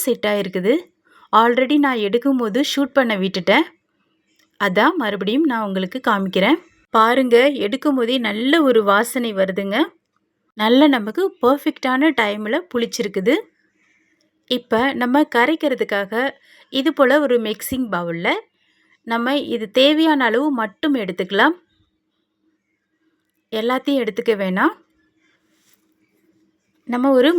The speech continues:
மூணு கரண்டி போல இந்த பவுல்ல சேர்த்துக்கலாம். இப்ப மீதமுள்ளதை நம்ம இது போல மூடி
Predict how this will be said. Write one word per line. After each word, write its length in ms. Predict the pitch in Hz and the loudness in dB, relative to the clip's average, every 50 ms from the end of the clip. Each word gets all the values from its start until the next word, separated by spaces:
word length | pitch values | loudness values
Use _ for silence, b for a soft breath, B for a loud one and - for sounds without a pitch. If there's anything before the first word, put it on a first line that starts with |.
| 277 | 4
மூணு 200 | 277 294 311 330 320 - | 6 6 6 4 4 4
கரண்டி 280 | 262 240 247 254 277 269 - | 4 2 2 2 2 0 0
போல 220 | 214 202 208 262 359 480 - - 254 | 0 2 2 2 2 0 -2 -4 -6
இந்த 140 | 233 208 214 202 190 | -4 -2 -2 0 2
பவுல்ல 300 | 202 202 202 202 202 240 285 - - | 4 4 2 2 0 -2 -2 -2 -4
சேர்த்துக்கலாம். 520 | 196 180 - 190 175 185 185 226 311 381 - _ _ _ _ _ _ _ _ _ _ _ _ _ _ _ _ _ - 247 247 | -4 -4 -6 -8 -8 -4 -2 -2 -2 -2 -4 _ _ _ _ _ _ _ _ _ _ _ _ _ _ _ _ _ 0 0 0
இப்ப 220 | 240 - - 233 247 285 294 - 247 247 | 0 2 2 2 2 2 0 -2 -2 0
மீதமுள்ளதை 680 | 269 285 311 320 349 302 262 240 220 202 196 180 220 285 339 - - | 0 2 2 2 2 0 0 0 0 -2 0 2 2 0 0 0 0
நம்ம 220 | 247 233 233 269 277 262 240 | -2 0 0 0 0 -2 -2
இது 120 | 233 294 277 - | -4 -4 0 2
போல 200 | 269 247 254 269 254 240 | 2 4 4 2 2 2
மூடி 220 | 240 240 240 254 | 0 0 0 0